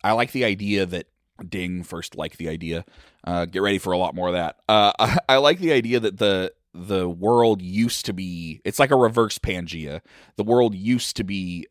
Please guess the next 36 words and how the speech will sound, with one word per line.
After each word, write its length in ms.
separated 500
into 160
continents, 560
but 160
through 160
some 320
great 240
calamity 640
experienced 840
a 180
condensing, 640
a 80
compression. 720
So 180
now 220
there's 200
just 220
this 160
one 320
big 240
continent, 480
and 120
that's 220
kind 160
of 40
the 80
place 260
we're 100
gonna 120
focus 340
on. 180
It's 140
definitely 320
a 80
wider 320
scope 480